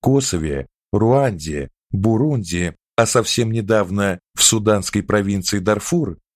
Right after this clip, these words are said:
тоже ясно свидетельствуют, что под давлением социальных сил, абстрактных идеологий завоевания и национальной безопасности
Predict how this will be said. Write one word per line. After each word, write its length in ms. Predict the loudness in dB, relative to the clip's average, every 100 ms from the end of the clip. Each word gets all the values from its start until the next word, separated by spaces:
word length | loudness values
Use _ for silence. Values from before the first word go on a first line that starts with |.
| _
тоже 380 | 2 2 2 0
ясно 460 | 0 0 0 -4
свидетельствуют, 920 | -4 -4 -2 -2 -2 -6 -4 -2 -2
что 260 | -2 -2 -2
под 220 | 0 -2
давлением 580 | 2 0 2 -2 -2 -4
социальных 600 | -4 -2 0 0 -2 -2
сил, 340 | 0 0 -4 -10 _ _ _
абстрактных 840 | 0 2 -2 2 2 2 -2 -4 -2
идеологий 500 | 0 2 2 -2 -4
завоевания 880 | -2 -2 0 -2 -2 -2 -2 -2 -6 _ _ _
и 80 | 0
национальной 720 | 0 0 0 2 0 0 -2
безопасности 1000 | -2 -2 0 0 -2 -4 -6 -4 -6